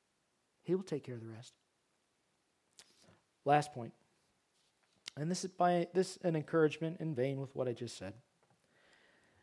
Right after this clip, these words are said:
Take, um, take the low road. Take the low road. Um, take the road of humility. Take the road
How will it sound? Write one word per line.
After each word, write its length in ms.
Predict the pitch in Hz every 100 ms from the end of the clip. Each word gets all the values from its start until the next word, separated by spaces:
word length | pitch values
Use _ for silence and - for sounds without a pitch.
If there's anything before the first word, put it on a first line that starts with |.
| _ _ _
Take, 380 | 170 165 170 - _ _ _ _ -
um, 320 | 113 107 104 - _
take 300 | - 160 170 -
the 120 | 131
low 520 | 131 131 127 123 120 120 -
road. 320 | 107 90 85 - _ _ _ _ _ _ _ _ _
Take 320 | 143 139 143 - -
the 80 | 117
low 420 | 113 107 104 92 _
road. 320 | 95 92 80 - _ _ _ _ _ _ _ -
Um, 240 | 113 113 -
take 340 | 156 151 -
the 120 | 143
road 420 | 127 127 127 123 -
of 160 | 117 113
humility. 560 | - 107 113 92 - - _
Take 360 | - 147 147 -
the 100 | 143
road 520 | 123 127 120 123 117